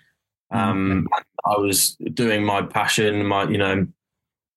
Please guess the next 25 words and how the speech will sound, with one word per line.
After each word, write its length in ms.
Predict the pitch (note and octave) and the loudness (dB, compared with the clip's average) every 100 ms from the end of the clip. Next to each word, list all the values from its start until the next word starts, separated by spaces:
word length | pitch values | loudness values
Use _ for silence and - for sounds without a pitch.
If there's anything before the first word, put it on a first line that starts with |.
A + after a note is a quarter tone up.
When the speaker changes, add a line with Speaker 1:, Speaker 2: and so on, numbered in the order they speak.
| - | -4
Speaker 1:
fishing 500 | A2+ G#2+ G#2 G2 G2 | 0 2 0 0 0
or 120 | F#2 | 0
spearfishing, 720 | - A2 G2+ G2+ F#2+ G2+ F#2+ | -2 -2 0 0 0 0 2
but, 220 | F#2+ F2+ - | 0 -2 -2
you 80 | G#2 | 0
know, 100 | F#2 | 2
the 80 | G2 | 0
main 280 | G2+ F#2+ F#2+ | 0 0 0
one 180 | F#2 | 2
being 240 | F#2 F#2 F#2 | 2 2 0
fishing. 540 | A2+ - G#2+ G2+ G2 - - - - - | 0 0 0 0 -2 -6 -2 0 -2 -4
Um, 640 | G2+ G2 G2 F#2+ F#2 F2 - _ _ _ _ - - | -2 0 0 2 0 -2 -10 _ _ _ _ -16 -10
but 80 | - | -4
also, 500 | G#2 G#2+ - G2+ F#2+ E2 | -2 0 0 0 0 -2
you 140 | - G#2+ | -2 0
know, 160 | F#2 F#2 - D#2+ - | 2 0 0 -4 -2
building 320 | G#2+ G2 F#2+ | 0 0 0
the 80 | F#2 | 0
company, 640 | G#2+ F#2+ D#2 F#2+ F#2 D#2+ - _ _ - | 0 0 0 2 0 -2 -6 _ _ -2
uh, 180 | E2+ D#2+ - | 0 0 -2
at 140 | F2+ F2 | -4 0
the 100 | F#2+ | 0
end 160 | F#2 | 2
of 80 | F#2 | 2
it 140 | E2+ | 0